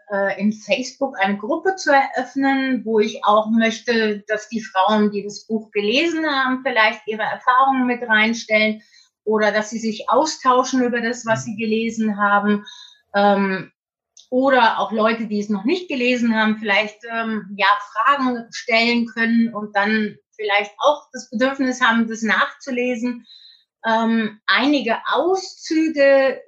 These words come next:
gibt es auch bei Julia and the Lovebirds. Da gibt es Zusammenfassungen von meinen Kapiteln. Wenn die ein oder andere vielleicht sagt, „Mensch, das will ich mir doch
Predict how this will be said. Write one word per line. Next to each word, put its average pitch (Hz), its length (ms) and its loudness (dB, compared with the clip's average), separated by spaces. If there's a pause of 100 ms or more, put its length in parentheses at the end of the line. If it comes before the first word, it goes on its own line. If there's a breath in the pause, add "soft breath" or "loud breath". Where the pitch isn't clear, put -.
(160)
gibt 254 300 -6
es - 220 -8
auch 226 300 -4
bei 208 240 4
Julia 233 640 2
and 196 160 -2
the 180 100 -4
Lovebirds. 262 1000 2
Da 208 100 -4
gibt 214 260 -8
es - 120 -14
Zusammenfassungen 285 1400 -2
von 254 400 2
meinen 233 420 0
Kapiteln. 254 720 -2 (500 loud breath)
Wenn 214 220 0
die 226 120 -4
ein 214 200 4
oder 214 220 2
andere 233 360 2
vielleicht 220 360 -2
sagt, 220 220 0
„Mensch, 285 260 0
das 226 180 -16
will 233 100 0
ich 240 120 -2
mir 226 120 -2
doch 220 120 -4